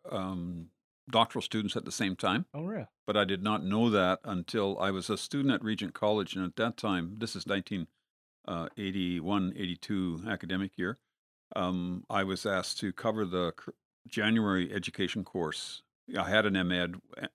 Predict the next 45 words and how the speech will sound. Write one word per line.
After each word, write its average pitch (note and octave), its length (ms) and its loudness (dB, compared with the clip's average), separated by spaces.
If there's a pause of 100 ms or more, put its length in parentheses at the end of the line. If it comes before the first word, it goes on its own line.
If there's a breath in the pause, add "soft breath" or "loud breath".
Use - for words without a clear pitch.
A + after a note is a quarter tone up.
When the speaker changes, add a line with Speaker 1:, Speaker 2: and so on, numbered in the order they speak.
Speaker 1:
w-, - 220 -16
when G2+ 200 -2
I F2 60 0
came G2 220 -2
to G2+ 100 -8
Regent, G#2 340 -2
and G2 120 -6
I'd F2 200 -6
been E2+ 120 -6
teaching F#2 340 -6
already E2 300 -6
in D2+ 80 -6
high F2+ 160 -8
school. - 280 -10 (640)
They F#2+ 120 6
asked G#2 220 2
me G2 80 2
if - 140 -2
I F2 280 6 (220)
would, F2 160 0 (180)
uh, G2+ 180 -6
as G#2+ 160 2
a F2 40 -8
sessional - 360 0
instructor, - 440 -4 (120)
teach, G#2+ 160 0
Speaker 2:
Mm-hmm. G#2 360 -10
Speaker 1:
teach G2 200 -4
a F2 60 -4
two-week F#2 440 -4
or E2 100 -6
a D#2 40 -8
three-week F2+ 400 -6
course. - 400 -2 (320)
And G2+ 160 2
they G2+ 80 2
handed C3+ 320 2
me G2+ 120 4
a F2 60 2
list G#2 360 0
of D#2+ 200 -4
suggested F#2 600 -4
guests - 460 0
who F#2 120 -2
had F2 240 -2